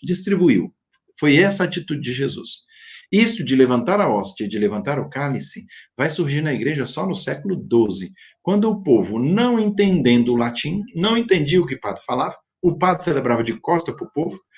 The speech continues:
o povo ficava rezando o terço ou fazendo outras coisas, mas eles queriam ver Jesus, de ver Jesus.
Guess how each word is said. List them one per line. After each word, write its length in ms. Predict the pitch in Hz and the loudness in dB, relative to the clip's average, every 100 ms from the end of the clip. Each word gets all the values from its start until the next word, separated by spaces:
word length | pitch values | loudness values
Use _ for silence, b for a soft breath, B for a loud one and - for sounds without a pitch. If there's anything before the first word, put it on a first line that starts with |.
| b | b
o 140 | 185 185 | 2 6
povo 220 | 180 170 | 6 6
ficava 320 | 156 156 139 | 2 0 2
rezando 360 | 123 113 113 95 | 2 2 0 -2
o 60 | |
terço 380 | 135 170 160 139 | 2 2 4 0
ou 80 | 127 | 0
fazendo 360 | 117 101 104 | 0 -2 0
outras 300 | 107 107 160 | -2 0 -4
coisas, 400 | - 170 180 165 - - _ _ _ _ _ | 0 2 4 2 -2 -16 _ _ _ _ _
mas 180 | - 175 | -2 4
eles 180 | 190 185 | 4 2
queriam 360 | - 185 190 147 | 0 2 2 2
ver 180 | 151 | 2
Jesus, 300 | 151 156 151 - _ _ _ _ _ _ _ _ _ | 2 0 -4 -12 _ _ _ _ _ _ _ _ _
de 100 | 135 | -4
ver 300 | 123 95 92 | -2 -2 -2
Jesus. 580 | 92 101 95 - - - | -2 -4 -6 -10 -12 -8